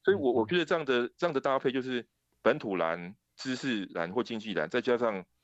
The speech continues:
Speaker 1: 过去所谓韩粉对于这个韩国瑜的，因为韩国瑜还是目前来讲还是在，在国民党内占有一定的分量跟势力啦。
Speaker 2: 是，
Speaker 1: 哦。
Speaker 2: 是。
Speaker 1: 我觉得这样的搭配是，是，是有一定的战力的。
Speaker 2: 嗯哼。
Speaker 1: 不过我想一个比较大的缺，缺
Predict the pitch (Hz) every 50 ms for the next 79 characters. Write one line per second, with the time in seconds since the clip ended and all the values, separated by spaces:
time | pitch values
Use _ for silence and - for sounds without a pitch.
0 | _ _ _ _ - - 139 131 135 117 - 98 104 101 - - 92 101 131 127
1 | - 92 78 78 - 117 104 98 90 104 92 98 92 87 85 - - 98 98 -
2 | 92 90 87 87 87 - 92 87 82 80 - _ _ _ _ _ _ - 139 131
3 | 117 - 117 123 123 123 120 117 107 104 101 98 123 117 123 131 110 - 95 92
4 | 95 92 80 80 87 95 98 107 110 98 92 _ _ _ _ _ _ _ _ _
5 | _ - 120 107 98 - - 110 113 110 87 80 85 104 98 - - - 117 101
6 | 80 80 85 104 95 90 - - 98 95 90 85 87 87 85 - - 95 82 80
7 | 85 73 69 73 - - - - 80 - 101 90 85 98 104 - - - - 104
8 | 104 - 160 160 151 175 156 139 123 113 104 - 123 120 - 135 113 104 - 113
9 | 107 101 90 - - - 113 107 101 - - - - 117 110 101 - _ _ _
10 | - 92 82 90 117 113 101 85 - 104 90 85 87 80 71 - - - - 87
11 | 82 76 _ - 98 - 220 226 - 123 113 151 147 147 127 - 120 151 139 -
12 | 143 123 113 104 - - 120 110 110 110 _ - - 117 107